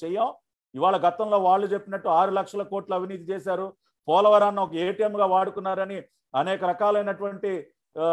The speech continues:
అబద్ధాలు చెప్పి, బురద జల్లి ఇప్పటి వరకు ఒక్క పైసా అవినీతి కూడా రుజువు చేయలేకపోయారు. కానీ గత రెండు సంవత్సరాల కాలంగా మేము ఆధారాలతో ప్రతినిత్యం కూడా ప్రతి ఒక్క అవినీతి కుంభకోణాన్ని ఆధారాలతో బయట పెడుతూనే ఉన్నాం.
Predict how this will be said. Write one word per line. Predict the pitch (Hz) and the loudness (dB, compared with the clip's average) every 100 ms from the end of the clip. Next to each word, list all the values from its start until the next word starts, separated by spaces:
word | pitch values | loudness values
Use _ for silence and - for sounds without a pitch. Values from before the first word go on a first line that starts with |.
| 165 160 156 151 | 4 6 4 4
అబద్ధాలు | 170 208 220 214 | 0 4 4 4
చెప్పి, | 208 208 156 | -2 -4 -6
బురద | 139 185 208 | -2 -2 0
జల్లి | 214 208 | 0 0
ఇప్పటి | 190 185 190 | -2 -2 -2
వరకు | 202 214 170 - _ - 160 | 0 -2 -2 -6 _ -2 -2
ఒక్క | - 220 - | 0 0 0
పైసా | 202 214 233 208 | 0 2 2 2
అవినీతి | 208 208 202 | 0 -8 -2
కూడా | 214 208 | 0 2
రుజువు | 185 190 202 | 0 -2 -2
చేయలేకపోయారు. | 208 190 175 165 156 - | -2 -2 -2 -2 -6 -2
కానీ | 175 214 220 - _ _ _ _ _ _ | -2 -2 -4 -10 _ _ _ _ _ _
గత | 113 160 214 208 | -2 0 2 0
రెండు | 220 | 0
సంవత్సరాల | 220 214 - 220 214 214 | 0 0 0 2 2 2
కాలంగా | 202 208 208 | 0 -2 0
మేము | 208 208 190 202 | -2 0 2 4
ఆధారాలతో | 226 240 240 233 233 190 - _ _ _ - | 6 6 6 2 0 -2 -4 _ _ _ -10
ప్రతినిత్యం | 170 180 202 247 240 240 240 | -6 -6 -2 -2 -2 -2 0
కూడా | 240 233 226 | 6 6 4
ప్రతి | 220 233 | -2 -2
ఒక్క | 233 208 | 0 0
అవినీతి | 196 240 233 | -2 -4 -6
కుంభకోణాన్ని | 226 226 226 220 220 240 196 190 | -4 -4 0 0 0 0 0 2
ఆధారాలతో | 202 214 208 208 208 208 | 2 4 4 2 0 -4
బయట | 180 190 | -6 -6
పెడుతూనే | 185 175 190 185 | -8 -10 -10 -8
ఉన్నాం. | 185 240 | -4 -4